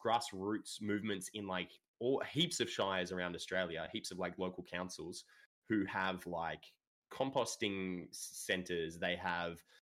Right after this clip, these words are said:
like, initiatives to recycle more and, and do, and, and do what they can on, like, the ground level, and it, and it's all filtering. And I think that, I think that the more people that know about the issue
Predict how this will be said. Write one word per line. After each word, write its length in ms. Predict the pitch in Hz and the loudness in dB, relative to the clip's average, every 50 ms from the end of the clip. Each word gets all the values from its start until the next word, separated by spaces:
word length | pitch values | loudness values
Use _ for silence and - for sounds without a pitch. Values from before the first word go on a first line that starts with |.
| _ _ _ | _ _ _
like, 260 | 92 90 87 85 - - - - | -2 -2 -2 -2 -4 -10 -10 -6
initiatives 640 | 113 110 117 131 131 - 123 117 117 113 113 - - | -2 0 0 0 2 2 2 2 2 2 0 -2 -2
to 180 | - 107 101 | 2 2 2
recycle 520 | 90 95 95 - 131 120 131 139 - 131 113 | 2 2 0 2 4 4 4 4 4 2 2
more 420 | 110 104 95 90 90 90 87 87 | 2 2 2 4 2 2 2 0
and, 120 | 85 82 78 | -2 -2 -2
and 200 | - 101 101 95 | -4 -4 -4 0
do, 280 | 98 127 120 117 120 110 - - - - - - | 0 2 2 2 2 -2 -4 -10 -20 -20 -4 0
and, 140 | 107 113 113 | 2 2 4
and 240 | 113 - 120 113 104 95 - _ - | 2 2 0 0 -2 -8 -14 _ 4
do 120 | 135 156 | 4 6
what 220 | 139 127 113 - | 6 6 4 4
they 160 | 110 120 139 135 | 4 4 4 4
can 260 | - - 117 107 101 | 2 2 2 2 2
on, 120 | 98 98 | 2 0
like, 180 | 95 90 92 - | 0 -2 -2 -2
the 60 | 95 | -4
ground 420 | 87 - 92 101 120 139 135 107 | -4 2 4 4 4 4 4 2
level, 340 | 92 85 80 85 90 95 - - _ _ _ _ _ - | 0 0 0 0 0 -2 -2 -6 _ _ _ _ _ 0
and 120 | 113 123 | 2 4
it, 80 | 113 - | 4 4
and 100 | - 123 120 | 4 2 2
it's 100 | 117 - | 2 2
all 100 | 151 160 | 0 0
filtering. 560 | 156 - 123 123 127 - 87 82 78 90 123 - _ - _ | 4 4 4 4 4 2 -2 -2 -4 -6 -6 -10 _ -10 _
And 160 | 104 107 104 | 0 2 2
I 120 | - 107 110 | 2 0 0
think 240 | - 139 131 - | 0 -2 -2 2
that, 180 | - 107 92 82 - _ _ _ - | 2 0 0 0 -4 _ _ _ -4
I 100 | 90 101 | -4 -2
think 220 | - - 120 101 | -2 -4 -4 -2
that 120 | - 104 92 | -4 -4 -2
the 60 | 107 | -2
more 360 | 104 101 101 107 117 113 110 | -2 0 2 2 2 2 2
people 340 | - 123 117 110 - 107 101 | 0 -2 -4 -2 -2 -4 0
that 200 | 92 95 87 87 | 0 0 0 0
know 200 | 92 98 104 117 | 0 2 2 2
about 220 | 117 120 117 110 101 | 4 4 4 2 2
the 120 | 110 113 | 0 -2
issue 380 | 117 - - - 113 113 110 | -2 -2 -2 -2 0 0 0